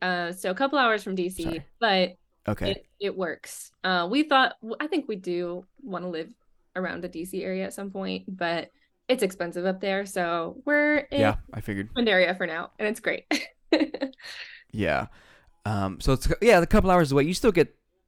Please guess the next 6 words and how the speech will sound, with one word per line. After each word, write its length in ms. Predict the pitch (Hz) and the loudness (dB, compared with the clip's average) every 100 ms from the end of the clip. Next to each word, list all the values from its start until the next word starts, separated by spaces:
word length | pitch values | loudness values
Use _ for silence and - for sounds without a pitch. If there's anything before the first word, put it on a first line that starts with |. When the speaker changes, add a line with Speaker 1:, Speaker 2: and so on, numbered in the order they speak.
| _ _ _ _ _ | _ _ _ _ _
Speaker 2:
plenty 240 | - 151 143 | 2 4 4
of 160 | 110 | 4
bookings, 560 | 123 - 123 110 - - - | 4 4 2 -2 -4 -16 -6
D 160 | 113 | -4
C, 180 | 98 101 | -2 2
right? 220 | 101 - | 4 2